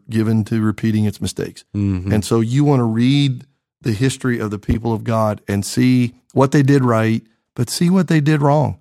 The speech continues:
Speaker 2: Mm-hmm.
Speaker 1: And say, "God, help me not to do that.
Speaker 2: Yeah.
Speaker 1: Help me not to tempt you. Help me not to, to, um, put other things before you," or whatever.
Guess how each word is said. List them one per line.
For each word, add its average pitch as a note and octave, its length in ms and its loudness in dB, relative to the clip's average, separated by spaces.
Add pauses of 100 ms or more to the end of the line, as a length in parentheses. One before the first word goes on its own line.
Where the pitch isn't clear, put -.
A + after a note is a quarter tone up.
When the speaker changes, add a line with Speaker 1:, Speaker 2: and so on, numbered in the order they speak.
(140)
Speaker 2:
Mm-hmm. G2+ 360 -2
Speaker 1:
And A#2 140 4
say, A#2+ 280 0
"God, A#2+ 320 2
help B2+ 260 0
me B2 160 2
not A2 240 0
to A2 80 -10
do G#2 200 -2
that. - 320 -10
Speaker 2:
Yeah. F2+ 280 -2 (240)
Speaker 1:
Help B2 180 0
me B2+ 140 4
not A#2+ 200 2
to A2+ 60 -4
tempt A2+ 420 -2
you. G#2+ 140 0
Help A2 220 0
me A#2 160 0
not A2 300 -2
to, G#2+ 260 -2 (480)
to, G#2+ 340 0 (320)
um, G#2 640 -4 (320)
put A#2+ 200 2
other A2+ 240 0
things A2+ 280 0
before A2 440 -2
you," G2+ 200 0
or G2 100 0
whatever. G#2 480 0